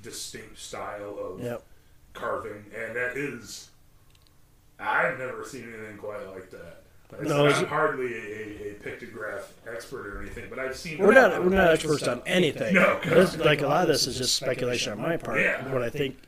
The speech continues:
Speaker 2: it actually could mean, which I think it actually does mean.
Speaker 1: Wow. That's, I, I don't know, 'cause I see that and I think,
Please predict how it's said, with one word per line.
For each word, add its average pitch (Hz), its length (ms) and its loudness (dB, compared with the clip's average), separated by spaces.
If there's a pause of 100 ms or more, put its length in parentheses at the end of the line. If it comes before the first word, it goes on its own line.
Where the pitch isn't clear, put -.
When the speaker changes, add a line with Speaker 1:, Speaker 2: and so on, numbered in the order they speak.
Speaker 2:
it - 160 -8
actually 117 420 -2
could 226 320 6
mean, 120 380 -6
which 123 140 -6
I 107 100 -8
think - 300 -8
it 101 60 -6
actually 104 340 -6
does 156 360 2
mean. 110 300 -8 (140)
Speaker 1:
Wow. 123 400 -2 (1400)
That's, - 280 -4
I, 156 140 0
I 160 220 0
don't 151 100 -2
know, 98 60 -8
'cause 127 100 -8
I 127 160 2
see 160 160 -4
that 131 200 -4
and 123 80 -10
I 123 120 -6
think, 113 160 -10